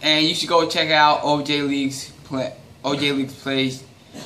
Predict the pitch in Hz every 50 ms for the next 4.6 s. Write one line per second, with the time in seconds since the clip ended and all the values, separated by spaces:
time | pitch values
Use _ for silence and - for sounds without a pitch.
0 | - - - 151 139 135 135 135 131 127 127 127 - 120 135 127 131 135 147 151
1 | 151 151 151 147 147 139 139 135 139 135 131 127 123 - - 143 135 135 - 135
2 | 131 127 123 120 120 120 - - - - - - - - - - - - - -
3 | - - - - - - - 139 147 147 147 147 147 143 143 143 147 143 139 143
4 | 143 143 143 143 151 156 143 131 147 143 139 147